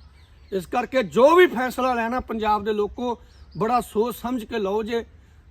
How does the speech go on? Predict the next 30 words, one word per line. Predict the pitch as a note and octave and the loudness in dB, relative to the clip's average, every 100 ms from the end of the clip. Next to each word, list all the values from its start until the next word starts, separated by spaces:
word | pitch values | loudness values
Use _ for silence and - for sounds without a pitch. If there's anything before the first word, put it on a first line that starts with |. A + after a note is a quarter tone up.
| - - | -20 -6
ਉਹ | B3+ D#4+ | 4 4
ਫੈਸਲੇ | A#3 A#3+ B3 C4 C4+ | 4 -2 -2 2 2
ਦੇ | C4 | 2
ਵਿੱਚ | B3 A3+ | 0 -4
ਕਿਸੇ | - A#3+ - B3 | -8 -10 -4 -6
ਪੰਜਾਬੀ | - A3+ G#3+ G3+ F#3 B3+ | -4 -4 -4 -2 -2 4
ਦਾ, | C#4+ C#4 - - - - - - - - - | 4 4 -2 -20 -20 -20 -20 -20 -20 -20 -12
ਕਿਸੇ | A#3+ - B3 | -8 -4 -4
ਬੇਕਸੂਰ | F#3 G3 A3+ A3+ G#3 A3+ A3 | 2 4 4 2 -6 -6 -6
ਬੰਦੇ | E3 F#3 F3+ B3+ | -6 -6 -2 0
ਦਾ, | C4+ C#4+ C4+ - - - - - - - - - | 4 4 2 -6 -20 -20 -20 -20 -20 -20 -20 -14
ਤੇ | F#3 | -10
ਜਿਹੜੇ | D3+ A3 B3 A#3+ | -2 0 0 -4
ਪੰਜਾਬ | - - G#3+ G#3+ G#3 G#3+ - | -8 -10 -6 -2 0 0 -2
ਤੋਂ | A3+ | -8
ਬਾਹਰ | E3 E3+ D4 F4 | -4 2 6 6
ਪੰਜਾਬੀ | D4 A#3 G#3 G#3 F#3 A3+ | 4 -6 -4 -4 -4 -4
ਬੈਠੇ | G#3 - A#3+ | -4 -4 -4
ਆ | |
ਹੋਰ | A3+ | -4
ਸਟੇਟਾਂ | D#3+ - G3 G3+ | -6 -8 -6 -6
ਦੇ | G3 | -4
ਵਿੱਚ, | G3 F3 E3+ - | -4 -4 -10 -8
ਉਹਨਾਂ | G3 G3+ | -6 -6
ਦਾ | F#3+ | -6
ਕੋਈ | F3+ | -8
ਨੁਕਸਾਨ | E3 D3+ - G3 F#3+ | -10 -10 -12 -8 -6
ਨਹੀਂ | G#3 | -6
ਹੋਣਾ | G3+ E3+ | -6 -8
ਚਾਹੀਦਾ। | D#3 G#3+ G#3 G#3+ | -4 -4 -2 -4